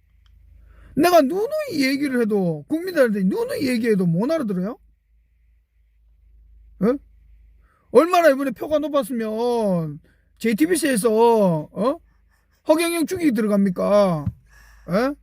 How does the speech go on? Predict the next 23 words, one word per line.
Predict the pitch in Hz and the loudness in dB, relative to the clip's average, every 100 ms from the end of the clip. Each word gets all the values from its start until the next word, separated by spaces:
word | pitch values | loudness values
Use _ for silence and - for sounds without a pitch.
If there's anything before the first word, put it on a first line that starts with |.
| _ _ | _ _
다른 | 202 233 311 | 0 2 4
후보는 | 339 294 208 | 2 0 0
다 | 226 | 2
놔두고 | 285 247 214 | 2 2 -2
왜 | 214 320 339 | 0 2 0
오직 | 320 330 285 214 165 _ - | 0 -2 -2 -4 -6 _ -4
허경영만? | 302 311 302 285 254 170 147 _ _ _ _ _ _ _ _ _ | -2 0 -2 -2 -2 -4 -6 _ _ _ _ _ _ _ _ _
나 | - 320 | 2 2
처음에 | - 320 302 220 | 2 0 2 2
여자 | 202 240 466 359 320 277 - - | 2 2 2 2 2 0 -10 -4
뭐, | 214 214 170 | 0 2 2
그 | 208 | 2
뭐 | 190 | 2
치료한 | 170 294 254 262 | 0 -4 -2 -2
줄 | 226 | 0
알았어. | 190 170 269 208 156 _ _ _ - | -2 -2 -4 -4 -6 _ _ _ -4
알고 | 233 302 339 | 0 0 0
보니까 | 339 247 226 | 0 2 4
남동생이더만, | 185 208 269 311 349 277 247 294 214 | 4 4 2 0 0 0 4 4 4
내성마비가. | 220 233 208 180 165 156 - _ _ _ _ _ _ _ _ - _ _ _ | 2 2 0 0 -2 -6 -12 _ _ _ _ _ _ _ _ -20 _ _ _
내성마비 | 202 320 359 349 294 262 | -2 -2 0 4 4 4
치료받는 | 330 294 302 285 240 | -2 4 4 2 -2
남성이더만요. | 202 214 349 339 269 247 214 220 247 220 170 156 | -2 -4 -6 -6 -4 -4 -4 -4 -4 -4 -4 -8